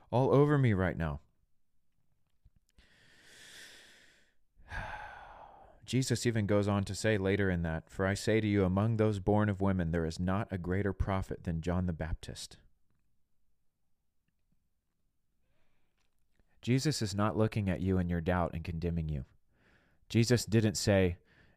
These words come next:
"There's no one greater than John the Baptist, but right now he's,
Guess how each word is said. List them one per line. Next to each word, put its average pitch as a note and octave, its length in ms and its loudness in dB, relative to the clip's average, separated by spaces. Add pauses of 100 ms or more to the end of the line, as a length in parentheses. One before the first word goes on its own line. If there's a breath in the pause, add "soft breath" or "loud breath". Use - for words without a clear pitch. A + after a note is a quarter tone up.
(240 soft breath)
"There's A2 200 4
no B2 140 6
one B2 140 6
greater A#2 280 8
than F#2+ 160 2
John G#2 200 4
the G2+ 80 2
Baptist, G2 440 2
but F2+ 120 0
right G2+ 260 2
now G#2 220 2
he's, F#2+ 560 0